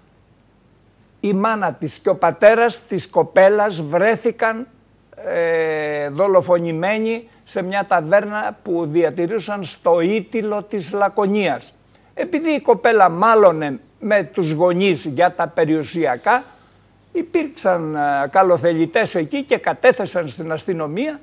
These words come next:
ότι αυτή σκότωσε τα, τους γονείς της.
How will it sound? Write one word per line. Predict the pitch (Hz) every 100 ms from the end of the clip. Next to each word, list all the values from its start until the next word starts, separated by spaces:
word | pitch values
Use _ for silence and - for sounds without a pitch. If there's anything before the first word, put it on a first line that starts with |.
| - _ _
ότι | - - - 277 - _
αυτή | - 262 - 349
σκότωσε | - - 180 156 - 135
τα, | - 151 147 170
τους | - 170
γονείς | 156 175 151 135
της. | - - -